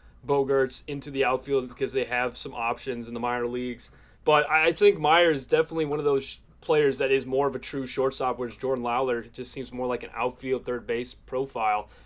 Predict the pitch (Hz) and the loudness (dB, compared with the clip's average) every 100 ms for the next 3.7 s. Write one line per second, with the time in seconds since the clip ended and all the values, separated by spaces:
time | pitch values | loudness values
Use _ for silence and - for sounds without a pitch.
0 | - 156 143 - 135 147 160 151 160 156 | 2 6 6 2 0 2 0 -2 -2 -2
1 | 127 - 180 180 143 120 120 - - 151 | -4 -8 0 2 2 -2 -6 -6 2 4
2 | 135 123 123 135 117 120 143 202 220 208 | 4 4 4 4 0 -4 -4 0 0 0
3 | 185 147 127 131 120 120 | -2 -2 -2 0 2 2